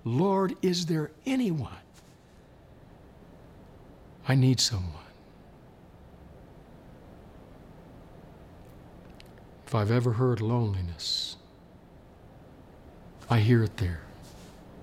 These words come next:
You may or may not have ever sung those words with Demi Lovato. But my guess is, you may have sung their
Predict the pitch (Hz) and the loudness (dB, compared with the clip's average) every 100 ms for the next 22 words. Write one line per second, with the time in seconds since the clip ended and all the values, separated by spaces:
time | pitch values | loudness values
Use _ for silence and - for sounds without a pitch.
0 | - - - - - - - - - - | -20 -20 -20 -20 -20 -20 -20 -20 -20 -20
1 | - - - - - - - - - 135 | -20 -20 -20 -20 -20 -20 -20 -20 -2 4
2 | 127 131 160 196 180 175 180 208 202 220 | 4 4 2 0 2 2 2 2 0 -2
3 | 190 - 98 101 - 139 170 180 185 170 | -4 -8 -10 -12 -6 -2 0 -2 -4 -6
4 | - - - - - - - - 170 185 | -16 -20 -20 -20 -20 -8 -2 0 2 2
5 | 180 170 143 131 127 113 107 98 - - | 2 2 0 -2 -2 -2 -4 -8 -16 -20
6 | - - - - 110 104 135 139 135 117 | -20 -20 -14 -6 -4 -2 0 2 0 0
7 | 110 113 98 82 - - - - - - | -2 -4 -4 -8 -12 -20 -20 -20 -20 -20
8 | - - - - - - - - - - | -20 -20 -20 -20 -20 -20 -20 -20 -20 -20
9 | - - - - - - 180 202 170 185 | -20 -20 -20 -20 -14 -4 0 2 2 2
10 | 151 - 95 87 - - - - - - | 2 0 -2 -2 -2 -2 -6 -20 -20 -20
11 | - - - - - - - - - - | -20 -20 -20 -20 -20 -20 -20 -20 -20 -20
12 | - 156 185 220 202 190 147 151 - - | -8 -4 -2 0 2 2 0 0 0 0
13 | 156 156 147 127 127 | 0 0 0 -2 -4